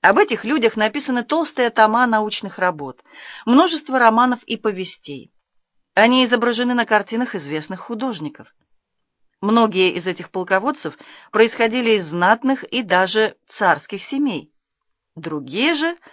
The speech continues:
достигли высокого положения в силу своего таланта и упорства.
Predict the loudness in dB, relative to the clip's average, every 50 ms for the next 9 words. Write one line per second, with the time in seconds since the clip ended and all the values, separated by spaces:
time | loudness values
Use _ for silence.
0 | _ _ _ _ _ -2 0 0 0 2 0 -4 -2 0 0 2 0 0 0 -2
1 | -2 0 0 0 0 -2 -2 0 0 0 0 -2 -6 -8 -4 -4 -4 -4 -4 -6
2 | -6 -4 -4 -4 -6 -6 -6 -4 -4 -4 -2 -2 -2 0 0 0 -2 -2 -4 -4
3 | -2 -2 0 -2 -2 -6 _ -6 -6 -6 -6 -6 -6 -6 -4 -4 -6 -8 -14 -20
4 | -20 -20 -20